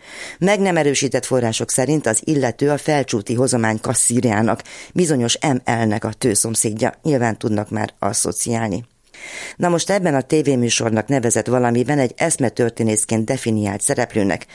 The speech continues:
Megadja Gábornak azt sikerült mondania Csé testvérnek a nők virágcsokorttól való turbékolásától,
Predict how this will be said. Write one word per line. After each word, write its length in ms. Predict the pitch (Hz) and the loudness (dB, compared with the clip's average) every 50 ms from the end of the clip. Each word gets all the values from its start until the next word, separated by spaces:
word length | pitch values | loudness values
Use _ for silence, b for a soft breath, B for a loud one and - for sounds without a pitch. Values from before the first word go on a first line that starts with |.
| B B B B B B | B B B B B B
Megadja 440 | - 175 185 151 151 127 107 117 113 | -2 0 0 2 0 0 0 0 0
Gábornak 540 | 101 135 143 135 117 123 117 113 107 104 - | 2 2 2 2 2 0 2 2 0 0 0
azt 160 | - 165 165 - | -2 0 0 0
sikerült 480 | - 127 - - 110 101 107 101 - | 0 -2 -2 -4 -2 -2 -2 -2 0
mondania 580 | 123 127 127 127 120 123 117 113 110 104 95 B B B B | 0 0 2 2 2 2 2 2 2 2 0 B B B B
Csé 280 | B - - 180 160 147 | B -2 0 2 2 2
testvérnek 680 | 143 - 120 110 - - - 110 107 107 113 110 - 113 | 0 -2 -2 -2 -2 -2 0 0 0 2 0 0 0 -2
a 120 | 113 - | -2 -2
nők 360 | - 160 165 160 143 123 - - | 0 2 2 2 2 0 -2 -4
virágcsokorttól 880 | - 147 156 143 135 117 - - - 127 - 113 117 - - - 117 117 | -2 0 0 2 0 0 -2 -2 -4 -2 0 0 -2 0 0 0 0 2
való 240 | 120 127 123 113 110 | 2 2 2 2 0
turbékolásától, 1120 | - - 156 147 123 120 127 - - 123 117 117 120 117 - 120 113 - - 82 80 | 0 0 0 0 2 0 -2 0 0 0 0 0 0 0 -2 -2 -4 -2 -2 -2 -2